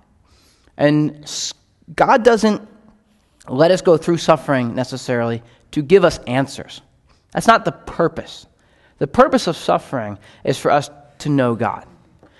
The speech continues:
And so, so Job goes through this. He says, "Okay, I had heard of you by the hearing of the ear,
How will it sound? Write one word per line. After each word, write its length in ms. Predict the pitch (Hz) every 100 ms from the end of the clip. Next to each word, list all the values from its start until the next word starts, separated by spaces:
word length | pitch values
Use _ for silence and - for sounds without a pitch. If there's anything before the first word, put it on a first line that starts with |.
| _
And 200 | - 156
so, 260 | 160 202 185 - - - _ _
so 160 | -
Job 580 | 180 185 240 254 190 -
goes 240 | 175 214 -
through 120 | 269
this. 140 | 220
He 100 | 208
says, 340 | 190 190 170 - - _ _ -
"Okay, 340 | 180 196 147 - - - _ _ _ _ - - _ _ _ _ _ -
I 140 | 151
had 100 | 180
heard 260 | 170 226 254
of 80 | 180
you 140 | 175
by 120 | 170
the 60 | 170
hearing 260 | 170 165
of 40 | 156
the 160 | 156
ear, 320 | 190 156 123